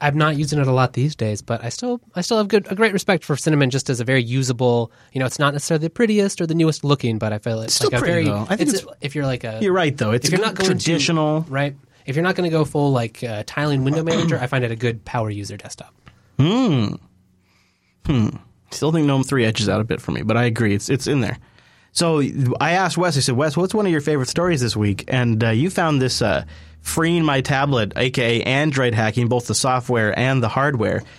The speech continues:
Speaker 2: This guy writes, "Two years ago, I left my country." This is sad.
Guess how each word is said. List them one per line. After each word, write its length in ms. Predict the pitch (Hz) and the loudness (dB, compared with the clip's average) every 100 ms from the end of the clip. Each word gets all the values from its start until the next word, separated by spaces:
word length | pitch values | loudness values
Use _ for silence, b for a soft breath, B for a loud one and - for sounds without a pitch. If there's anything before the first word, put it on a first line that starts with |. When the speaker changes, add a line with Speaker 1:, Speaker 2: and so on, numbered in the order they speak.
| B B | B B
Speaker 2:
This 140 | 117 | -2
guy 140 | 127 127 | 0 2
writes, 260 | 123 120 - | 2 0 0
"Two 140 | 175 | 0
years 300 | 160 156 156 | 2 0 0
ago, 440 | 139 123 107 123 - - | 0 2 2 0 -6 -4
I 100 | 143 | 0
left 240 | 110 123 | 0 0
my 120 | 127 | -2
country." 520 | 127 170 170 107 92 - b b - | 0 0 0 -2 -4 -8 b b -4
This 120 | 214 | 0
is 100 | 202 | 0
sad. 280 | - 190 | 2 0